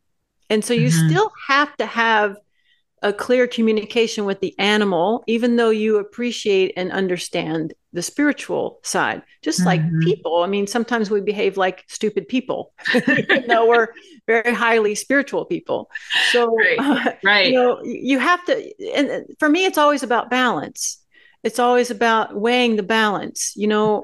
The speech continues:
Speaker 1: yes, I, I, I want to be leader of this dog. I don't wanna, oh, you know, torture this dog, but I
Speaker 2: Right.
Speaker 1: need the dog
Speaker 2: Right.
Speaker 1: to meet me halfway. I need the dog to understand what my expectations are. I don't want you to pee on my floor.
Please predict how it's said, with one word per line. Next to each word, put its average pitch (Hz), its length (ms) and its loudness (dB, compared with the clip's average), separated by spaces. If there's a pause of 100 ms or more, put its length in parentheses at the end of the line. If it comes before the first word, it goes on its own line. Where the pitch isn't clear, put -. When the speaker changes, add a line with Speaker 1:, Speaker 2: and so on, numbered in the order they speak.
Speaker 1:
yes, 262 540 -2 (120)
I, 226 260 4
I, 208 160 0 (220)
I - 20 2
want 220 240 0
to 220 60 -8
be 214 120 0
leader 220 360 0
of 175 100 -8
this 180 180 -6
dog. 170 440 0
I 220 100 -2
don't 240 160 0
wanna, 208 320 -2 (420)
oh, 220 240 0
you 214 120 -2
know, 185 320 -4 (520)
torture 330 440 2
this 190 200 0
dog, 185 380 -2 (160)
but 165 160 2
I 147 80 2
Speaker 2:
Right. 233 120 0
Speaker 1:
need 277 360 0
the 330 60 -6 (100)
dog 240 120 0
Speaker 2:
Right. 208 320 0
Speaker 1:
to 233 160 -8
meet 262 360 2
me 226 140 2
halfway. 185 720 -2 (260)
I 196 120 0
need 247 260 2
the 269 80 0
dog 208 360 0
to - 140 -10
understand 208 520 -2
what 175 100 -2
my 180 240 0
expectations 214 880 -2
are. 170 140 2
I 170 60 0
don't 175 260 -2
want 220 180 0
you 247 80 0
to 254 80 0
pee 247 300 0
on 240 120 0
my 254 140 2
floor. 165 500 -2